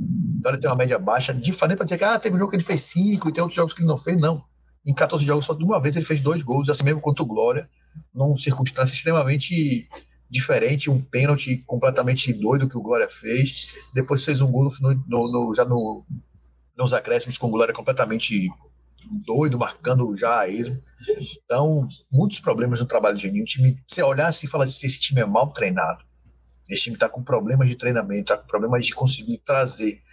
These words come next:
do, do treino pra o campo, pra prática, o que se era empregado." Ah, ouvi relatos também de quem dava boa parte dos treinos era o Ricardo Silva, ou seja, o treino do Geninho não estava à beira do campo,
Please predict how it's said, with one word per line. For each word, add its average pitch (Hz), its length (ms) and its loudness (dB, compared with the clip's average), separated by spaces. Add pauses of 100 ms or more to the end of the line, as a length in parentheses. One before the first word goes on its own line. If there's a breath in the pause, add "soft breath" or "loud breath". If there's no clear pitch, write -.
(200 loud breath)
do, 156 220 2 (840)
do 156 120 2
treino 165 460 -2 (100)
pra 147 120 0
o - 80 0
campo, 123 280 -6
pra 143 160 0
prática, 123 460 -2
o 139 100 -4
que - 80 -4
se 127 220 2
era 131 260 0 (160)
empregado." 127 540 -2 (1000)
Ah, - 220 0
ouvi 123 260 -2
relatos 131 360 2
também 120 260 0
de 127 100 2
quem 110 140 -8
dava 123 240 0
boa 131 200 0
parte 123 200 -2
dos - 140 2
treinos 117 600 0
era 127 180 2
o 127 40 4
Ricardo 113 260 0
Silva, 120 460 2
ou 156 100 2
seja, 127 240 0
o 120 40 -4
treino 139 180 -4
do 131 40 2
Geninho 160 200 2
não 185 80 2
estava 185 300 0
à - 20 -2
beira 131 160 0
do 104 80 -6
campo, - 300 -8